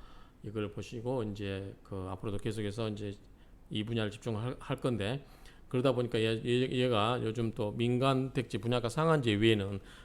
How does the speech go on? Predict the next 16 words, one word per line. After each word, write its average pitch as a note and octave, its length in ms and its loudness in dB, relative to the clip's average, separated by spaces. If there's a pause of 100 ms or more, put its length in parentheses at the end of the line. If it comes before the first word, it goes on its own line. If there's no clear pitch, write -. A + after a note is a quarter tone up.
(120)
큰 - 240 2
이슈가 C3+ 320 -2
없어가지고 A#2 720 0
블로그에 A2 380 2
제가 A#2+ 480 2 (380)
별로 A2 240 12
걸지를 A2 380 4
않는데, G#2 440 4
오늘 A2 240 6
블로그를 D#3+ 360 12
보니까 G#2 640 6 (2250)
삼만 E3+ 1160 8
이천 E3+ 320 8
명 C3+ 120 8
정도가 G2 320 2
들어오셨어요. F#2 640 0